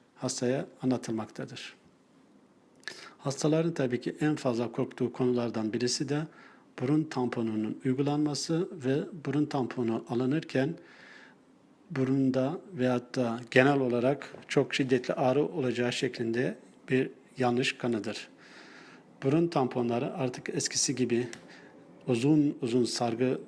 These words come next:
bezleri değil, silikon, doyle tipi tamponlar kullanmaktayız.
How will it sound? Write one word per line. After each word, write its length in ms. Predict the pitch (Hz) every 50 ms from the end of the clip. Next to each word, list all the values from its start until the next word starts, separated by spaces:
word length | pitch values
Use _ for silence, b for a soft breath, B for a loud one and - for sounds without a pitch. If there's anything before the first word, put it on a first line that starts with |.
| - -
bezleri 480 | 131 123 113 107 117 120 117 110 104 123
değil, 260 | 127 123 135 151 156 - B B B B B -
silikon, 640 | - - - 123 123 - - - 131 123 127 135 - - - B B B B B B B - - 123 110
doyle 360 | 127 123 139 143 139 135 127
tipi 420 | - - 110 - - 135 - - - - - - - - - - - - - - - -
tamponlar 560 | 139 127 113 - 127 117 117 120 127 123 -
kullanmaktayız. 840 | - 113 113 113 113 107 107 - - - 117 104 90 - - -